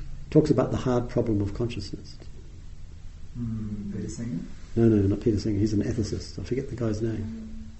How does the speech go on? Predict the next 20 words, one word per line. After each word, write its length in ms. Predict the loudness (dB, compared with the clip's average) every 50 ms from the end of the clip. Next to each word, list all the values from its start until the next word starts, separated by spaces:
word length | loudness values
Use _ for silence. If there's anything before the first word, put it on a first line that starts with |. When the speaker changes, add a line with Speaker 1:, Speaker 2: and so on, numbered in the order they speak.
| -14 -14 -12 -10
Speaker 1:
He's 80 | -4
big 200 | 4 8 8 8
in 140 | 8 6 4 4
consciousness 480 | 2 2 2 0 -4 -6 -4 -4 -4
studies. 420 | -2 0 0 0 0 -2 -4 -6 -10 -12 -12 -12 -14 -14 -14 -14 -14 -14 -14 -12 -12 -12 -12 -14 -14 -14 -14 -14 -14 -12 -12 -12 -12 -12 -14 -14 -14 -12 -6 -2
Um, 460 | 0 2 4 4 4 2 0 -2 -4 -8 2 6
but 100 | 6 6
he, 140 | 6 4 -2 -4 -2 0
he 100 | 2 6
talks 220 | 8 8 8 8
about 260 | 4 2 0 2 4
problem, 280 | 6 6 6 6 4 2 2
there 100 | 0 -2
are 40 | 4
two 140 | 8 8 8
problems 360 | 8 8 4 4 4 0 0
of 100 | -2 -2
consciousness, 540 | 0 0 0 0 -2 -2 0 0 0 0 0
one 280 | 2 2 4 4 4 4
hard 500 | 4 2 2 2 4 4 4 2 2